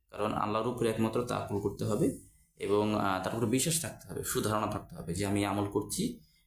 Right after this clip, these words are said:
ইনশাআল্লাহ আল্লাহ অবশ্যই এই জাদুকে ধ্বংস করে আমার রিজিকের দরজাটা খুলে দিবেন। তো আশা করি আম-, আমলটা খুব ভালো লেগেছে আপনাদের।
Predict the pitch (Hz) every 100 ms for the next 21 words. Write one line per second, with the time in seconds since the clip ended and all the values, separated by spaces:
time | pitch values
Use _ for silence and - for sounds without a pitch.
0 | _ 139 123 110 87 90 - - 101 104
1 | 107 139 - 190 - - _ _ _ -
2 | 95 98 98 101 - - - - _ -
3 | 104 104 - 104 110 170 - - - 92
4 | 92 95 95 101 104 95 92 - 147 -
5 | - - _ _ - 98 85 82 82 -
6 | - _ _ _ _ _ _ _ _ _
7 | 95 90 - - - - _ _ _ -
8 | 135 139 127 113 113 113 117 117 117 104
9 | 113 120 104 98 - 87 98 - 165